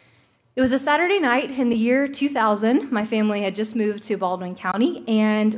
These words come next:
we had met up with some cousins and aunts and uncles.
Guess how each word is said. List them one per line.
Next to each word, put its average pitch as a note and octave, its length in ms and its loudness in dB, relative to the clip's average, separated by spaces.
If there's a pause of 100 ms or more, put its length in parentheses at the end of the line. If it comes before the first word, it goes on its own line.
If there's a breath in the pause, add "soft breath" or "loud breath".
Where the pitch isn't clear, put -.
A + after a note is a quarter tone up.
we C4 320 0
had A#3 220 0
met B3+ 160 0
up C4 240 0
with G#3+ 180 -4
some G3+ 160 -8
cousins G#3+ 500 -4
and F#3 140 -8
aunts G3 320 -10
and G3+ 100 -10
uncles. F#3 600 -2